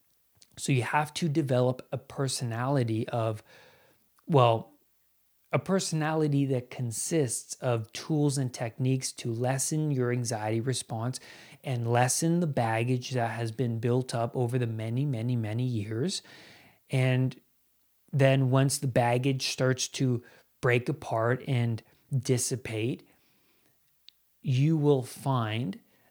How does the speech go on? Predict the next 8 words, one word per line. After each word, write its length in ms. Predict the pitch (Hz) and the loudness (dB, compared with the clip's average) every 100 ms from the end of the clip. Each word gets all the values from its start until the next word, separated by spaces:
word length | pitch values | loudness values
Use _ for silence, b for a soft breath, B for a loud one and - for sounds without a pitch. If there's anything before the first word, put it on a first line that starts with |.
| - | -8
that, 580 | 120 120 117 117 117 - b b b b b _ _ _ _ _ _ _ _ _ _ _ _ - | 2 4 6 4 0 -10 b b b b b _ _ _ _ _ _ _ _ _ _ _ _ -2
well, 200 | 123 117 | 0 2
your 160 | 113 | 2
days 320 | 110 110 135 | 2 0 0
get 180 | 131 113 | -2 -2
a 20 | |
lot 260 | 104 104 104 | -2 -4 -4
better. 400 | 107 131 120 - | -2 -2 -4 -10